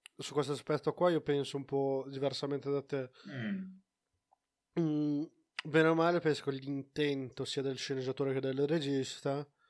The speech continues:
Speaker 1: è del mettere evidente il quanto magari
Speaker 2: Sì.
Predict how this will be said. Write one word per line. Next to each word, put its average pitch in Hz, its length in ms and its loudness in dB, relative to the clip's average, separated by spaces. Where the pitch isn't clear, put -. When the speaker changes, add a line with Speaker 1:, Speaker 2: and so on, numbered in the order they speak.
Speaker 1:
è 156 300 4
del 151 260 4
mettere 151 1200 6
evidente 139 920 2
il 143 460 -4
quanto 135 1000 0
magari 143 720 4
Speaker 2:
Sì. - 200 -10